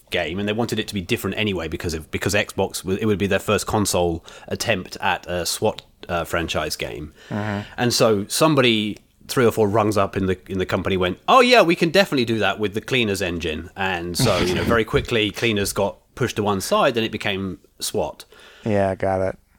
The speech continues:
Speaker 1: And it's, it very quickly became a first person. We kept the team mechanic, and, um, obviously, and it moved to Xbox as well, which is another great
Speaker 2: Mm-hmm.
Speaker 1: console for what it's worth. There's a lot of good things going on. It's, in, in particular, the tooling was amazing. Microsoft did a great, great job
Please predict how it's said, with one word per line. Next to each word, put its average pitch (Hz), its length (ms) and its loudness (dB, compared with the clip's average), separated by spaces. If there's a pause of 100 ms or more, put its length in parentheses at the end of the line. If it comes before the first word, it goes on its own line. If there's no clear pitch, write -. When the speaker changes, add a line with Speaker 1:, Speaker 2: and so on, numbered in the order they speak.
(460)
Speaker 1:
And 98 360 -2
it's, - 280 -4
it 117 180 -4
very 127 260 2
quickly 131 200 0
became 107 280 -2
a - 20 -8
first 110 320 0
person. 107 540 0 (180)
We 151 100 2
kept 196 200 0
the 175 80 -4
team 170 260 4
mechanic, 107 560 -2 (960)
and, 107 420 0
um, 98 380 -2
obviously, 107 260 -2
and 117 80 -2
it 113 40 2
moved 117 160 2
to 110 60 0
Xbox 104 400 0
as 101 80 -4
well, 92 200 2
which 113 160 -4
is 143 80 0
another 160 200 4
great 117 220 2
Speaker 2:
Mm-hmm. 120 100 -2
Speaker 1:
console 110 360 0
for 92 140 -6
what 87 120 -2
it's - 140 -8
worth. 82 260 -4
There's 90 240 -4
a 92 60 -6
lot 101 160 -4
of 85 160 -6
good 92 200 -2
things 85 240 -4
going 87 160 -4
on. 87 120 -6
It's, - 160 -6
in, 107 280 -4
in 107 220 -2
particular, 110 380 -2
the 92 100 -2
tooling 87 540 0
was 87 180 -2
amazing. 87 640 -2
Microsoft 98 420 -4
did 87 140 -4
a 82 40 -6
great, 92 380 -2
great 82 240 -4
job 78 320 -4